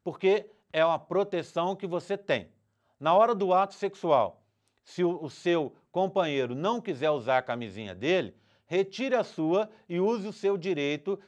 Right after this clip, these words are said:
de se proteger. Coloque a sua camisinha e tenha o ato sexual. Se o seu companheiro se negar, bem, pense bem se vale a pena ter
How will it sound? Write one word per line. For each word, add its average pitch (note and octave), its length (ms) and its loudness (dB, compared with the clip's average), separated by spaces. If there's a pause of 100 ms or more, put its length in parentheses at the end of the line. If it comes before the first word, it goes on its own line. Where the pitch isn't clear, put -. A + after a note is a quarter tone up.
de B2 100 -12
se - 120 -10
proteger. E3 640 -2 (580)
Coloque D#3 440 6
a E3+ 40 -8
sua C#3+ 160 -4
camisinha D3 640 -6 (140)
e F3+ 80 -6
tenha G3+ 220 -2
o E3+ 100 2
ato D#3+ 200 2
sexual. D#3+ 600 -2 (240)
Se - 280 -6 (200)
o E3+ 180 -2
seu D3+ 300 -2
companheiro C3 560 -2
se - 160 -14
negar, D3+ 500 2 (300)
bem, C3+ 260 0 (1400)
pense F#3+ 400 -4 (340)
bem D3 300 -2
se D3 140 -16
vale D3 200 2
a C#3 60 2
pena C3+ 300 -8
ter C#3 300 -4